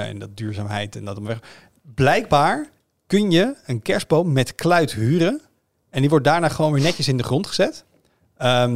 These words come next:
het is niet goedkoper dan natuurlijk een weggooiding, maar er is dus een duurzaam, ik wist het helemaal niet, de kerstboomverhuurder. Dus als je wel een echte boom wil die echt riekt,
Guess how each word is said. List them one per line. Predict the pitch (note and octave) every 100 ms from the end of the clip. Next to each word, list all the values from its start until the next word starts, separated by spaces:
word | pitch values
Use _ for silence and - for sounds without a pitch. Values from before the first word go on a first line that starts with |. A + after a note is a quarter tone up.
| A2+ - _ _
het | -
is | C#3+
niet | A3+
goedkoper | D3+ C3 B2+ A2+ A#2
dan | A2+
natuurlijk | A2 A#2 A2
een |
weggooiding, | A#2 - F3 F3 C4
maar | B3 G#3+ D#4 D#4+
er | F#3
is | G#3
dus | G#3+ F#3
een | E3+
duurzaam, | E3+ D#3
ik | F3 D#3
wist | G#2
het | G#2+
helemaal | D3+ D#3+
niet, | C#3 - _
de | D3
kerstboomverhuurder. | - B2+ A2+ C#3+ D3 C#3 C3 A2 A2+ _ _ _ _
Dus | C3+ B2+
als | B2+
je | B2
wel | D#3+ D3+
een | A#2+ B2
echte | - E3+ -
boom | C#3 C#3
wil | B2+ A2
die | A2+
echt | - D3
riekt, | C3 F3 -